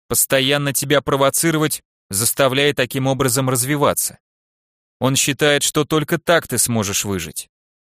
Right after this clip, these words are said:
Согласись, он был прав, а у меня получилось тебя достать выше всяких похвал. Ты прошёл практически всех учителей в секторе, дальше идёт лабиринт. В одиночку его не пройти.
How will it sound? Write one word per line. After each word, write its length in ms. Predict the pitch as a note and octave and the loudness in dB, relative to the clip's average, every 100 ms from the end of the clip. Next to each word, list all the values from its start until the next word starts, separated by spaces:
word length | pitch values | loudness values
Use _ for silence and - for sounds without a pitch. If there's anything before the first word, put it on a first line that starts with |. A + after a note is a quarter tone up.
| _ _ - | _ _ -2
Согласись, 680 | - D3+ E3 F3 A3+ A3 | -2 2 2 2 0 -2
он 120 | F3+ E3+ | -2 0
был 140 | F#3 | -2
прав, 460 | - F#3+ E3 - - _ | 2 2 2 -2 -16 _
а 180 | C3 C#3+ | 2 2
у 60 | C#3+ | 2
меня 300 | C#3 C3+ C#3+ | 0 0 0
получилось 560 | D#3 D3+ - D#3 D3 | 0 0 0 0 0
тебя 240 | - C#3+ C#3 | 0 0 2
достать 500 | C#3 - D3 C3+ - _ - | 2 0 0 -2 -4 _ -10
выше 340 | C#3+ A3+ A3+ | -2 2 2
всяких 460 | G3 - D#3 C#3+ - | 2 0 0 -2 -2
похвал. 520 | C#3+ C3+ G2+ F2+ D#2+ - _ _ _ _ _ _ _ _ _ | -2 0 0 0 -2 -12 _ _ _ _ _ _ _ _ _
Ты 100 | - | -4
прошёл 460 | D3+ F3+ E3+ F3 F#3+ | 0 2 2 2 0
практически 720 | - F3 - F3 F3 E3+ - | 0 -2 0 -2 0 0 0
всех 380 | - - D#3 - | 2 2 2 -2
учителей 420 | E3 D#3+ E3 E3+ | -4 -2 0 0
в 80 | E3+ | 2
секторе, 560 | - G3+ - A#2 F#2+ - _ _ - | 2 0 0 0 0 -4 _ _ -8
дальше 460 | G#2 D3+ F#3 - | 0 0 0 -2
идёт 240 | F#3+ F3 E3+ | 0 0 0
лабиринт. 580 | F3 D#3+ A#2 G#2 - - _ _ _ _ _ | 0 0 -2 -4 -8 -18 _ _ _ _ _
В 120 | G#2 | -4
одиночку 540 | B2 C3+ C#3 C#3 - C#3+ | 0 0 0 -2 -2 0
его 240 | C3+ B2+ | 0 0
не 100 | C3 | 0
пройти. 540 | C3 D3+ C#3+ - F2 | 0 0 0 -2 -6